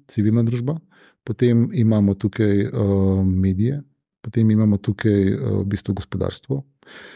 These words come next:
Glejte, vsi skupaj, vsak svoj delež prispevati in reči, želimo drugače. Ko se da, pa potem imamo pa par-, parlament, ne, iz vsega tega ven, ki mora pa odločati in reči: ne, glejte, ta zakonodaja, ki jo imamo,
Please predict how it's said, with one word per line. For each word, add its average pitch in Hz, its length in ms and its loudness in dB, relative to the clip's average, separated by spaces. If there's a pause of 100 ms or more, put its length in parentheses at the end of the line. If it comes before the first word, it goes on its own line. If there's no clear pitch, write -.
(160)
Glejte, 107 300 -2
vsi 135 260 -4
skupaj, 117 480 0
vsak - 380 -6
svoj 113 200 2
delež 98 420 -2
prispevati - 680 -4
in 135 160 2
reči, 120 320 0 (400)
želimo 113 340 2
drugače. 110 520 -4 (180)
Ko - 160 -6
se 120 140 -2
da, 117 240 -2 (260)
pa - 160 -2
potem 147 240 -2
imamo 135 220 4
pa 123 120 0
par-, 110 200 -2
parlament, 98 540 0
ne, 113 180 -4
iz 101 180 -6
vsega 104 360 0
tega 104 260 0
ven, 117 240 0 (220)
ki - 160 -2
mora 139 180 4
pa 131 120 0
odločati 123 680 2
in 123 300 2
reči: 131 360 -2
ne, 120 180 2
glejte, 110 320 2
ta 123 160 -2
zakonodaja, 120 640 -2
ki - 180 -6
jo 104 120 2
imamo, 95 400 0